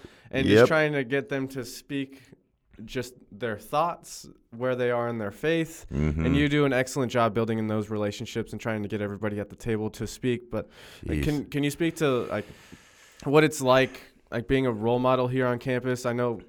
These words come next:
Speaker 1: in my own venture, it's been, "Oh man, they look up to me as a teacher and I need to be like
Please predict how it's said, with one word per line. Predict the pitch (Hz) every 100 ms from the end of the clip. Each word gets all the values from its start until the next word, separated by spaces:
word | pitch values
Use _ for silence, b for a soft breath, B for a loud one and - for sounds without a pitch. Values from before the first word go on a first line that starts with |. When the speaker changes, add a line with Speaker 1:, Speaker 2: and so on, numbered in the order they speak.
| - 127
Speaker 1:
in | 127
my | 117 107
own | 110 123 131 - - -
venture, | 107 131 131 147 139
it's | 104 113 -
been, | 120 120 113 110 b b b b b
"Oh | 117 131
man, | 123 127 113
they | 120
look | 127 127
up | 127 -
to | 123
me | 110 123 127 117 110
as | 107 107
a |
teacher | 107 151 139 127 113
and | 110 -
I | 127 143
need | 143 131 127
to | 131
be | 113 120 117
like | 113